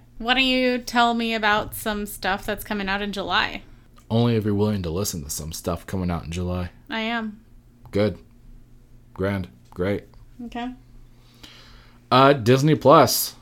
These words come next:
Speaker 2: Hamilton, the Broadway musical that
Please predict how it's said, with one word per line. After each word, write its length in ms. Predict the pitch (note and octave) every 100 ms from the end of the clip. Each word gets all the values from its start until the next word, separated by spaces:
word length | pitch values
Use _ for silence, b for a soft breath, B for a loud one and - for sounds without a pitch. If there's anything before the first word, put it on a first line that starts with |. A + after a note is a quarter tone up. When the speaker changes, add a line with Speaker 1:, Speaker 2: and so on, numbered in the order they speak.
| - - - - - b b b b b b b -
Speaker 2:
Hamilton, 680 | - C3 E3 C#3+ A#2+ F#2+ E2+ -
the 360 | A2+ A2 G2 F#2 - -
Broadway 800 | F#2 F2+ G#2+ A2+ B2 A#2+ A#2+ A2+
musical 580 | G2+ A2 C3+ A#2 G2+ F#2
that 300 | F#2 F2